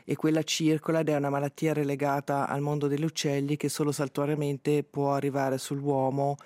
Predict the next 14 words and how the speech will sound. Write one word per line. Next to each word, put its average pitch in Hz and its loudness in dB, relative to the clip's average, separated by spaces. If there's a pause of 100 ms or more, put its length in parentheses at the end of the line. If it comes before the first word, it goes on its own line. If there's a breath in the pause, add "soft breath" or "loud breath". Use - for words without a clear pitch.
(260 loud breath)
e 135 -8
sui 139 -6
cavalli 139 -2
come 135 -4
ospiti 127 -8
finali 143 -2 (320 loud breath)
e 147 0
da, 143 2
dall'uomo 151 2
no, 147 0
no, 151 -2 (240)
non 156 -2
va 156 2
altrove. 135 0